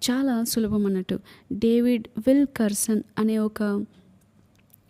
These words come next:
ఒక గొప్ప మంచి దైవజనుడు, ఒక మిషనరీ తన బు-,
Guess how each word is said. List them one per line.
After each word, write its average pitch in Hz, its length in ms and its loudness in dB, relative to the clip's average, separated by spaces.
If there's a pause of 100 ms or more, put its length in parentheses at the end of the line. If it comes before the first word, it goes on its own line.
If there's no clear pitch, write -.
(140)
ఒక 214 160 0
గొప్ప 220 320 0
మంచి 214 380 0
దైవజనుడు, 202 580 -2
ఒక 202 120 -6
మిషనరీ 202 460 -2
తన 208 220 -4
బు-, - 340 -8